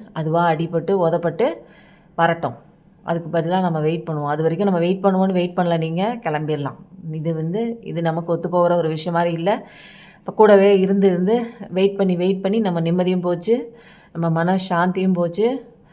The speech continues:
ஆஹ், "நம்மளால திருத்த முடியாது, இதுக்காக நான் வரல" அப்படின்னு சொல்லிட்டு நிறைய பேர் வந்து உங்க வேலையை பார்க்க ஆரம்பிச்சிருப்பீங்க.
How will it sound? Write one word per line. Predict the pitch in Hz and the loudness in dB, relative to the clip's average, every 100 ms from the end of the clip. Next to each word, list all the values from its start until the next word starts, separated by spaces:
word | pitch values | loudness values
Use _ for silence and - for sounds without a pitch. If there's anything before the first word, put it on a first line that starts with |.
| - - _ | -20 -20 _
ஆஹ், | 180 175 170 165 156 156 - - _ _ _ _ - - 165 | -6 -2 -2 -2 -4 -6 -14 -20 _ _ _ _ -20 -12 -6
"நம்மளால | 165 175 170 185 | -2 0 0 0
திருத்த | 180 170 170 | -4 -6 -4
முடியாது, | 160 160 165 247 - | -2 -2 -2 -4 -6
இதுக்காக | 170 170 170 175 185 | -8 -4 -2 0 0
நான் | 165 160 | -2 -2
வரல" | 160 170 214 - - - - _ _ _ _ - | -2 0 -2 -4 -18 -20 -20 _ _ _ _ -8
அப்படின்னு | 170 165 | -4 -2
சொல்லிட்டு | 165 156 151 220 | -2 -4 -4 -4
நிறைய | 180 156 151 | -2 -2 -2
பேர் | 165 170 | -2 -4
வந்து | 160 170 202 160 143 143 - - | -4 -2 -2 -2 -4 -8 -12 -10
உங்க | 160 160 | -6 -2
வேலையை | 156 170 175 | 0 0 -2
பார்க்க | 170 160 156 170 | -2 -4 -2 -4
ஆரம்பிச்சிருப்பீங்க. | 165 156 156 151 156 165 220 226 | -4 -6 -10 -12 -8 -8 -8 -12